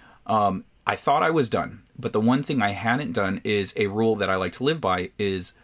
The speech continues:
leaving a cliffhanger for each issue. So issue eight, the storyline, it's a one and done. Like, you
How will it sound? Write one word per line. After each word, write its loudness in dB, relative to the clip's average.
leaving 0
a -2
cliffhanger 0
for -2
each -6
issue. -4
So 4
issue 2
eight, -2
the 0
storyline, 2
it's 0
a 6
one 6
and 2
done. -6
Like, -4
you -2